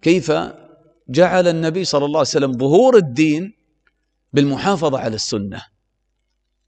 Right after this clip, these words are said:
قال: "لا يزال الدين ظاهراً ما عجل الناس الفطر،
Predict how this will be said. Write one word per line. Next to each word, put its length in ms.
قال: 200
"لا 340
يزال 520
الدين 600
ظاهراً 880
ما 220
عجل 480
الناس 380
الفطر، 500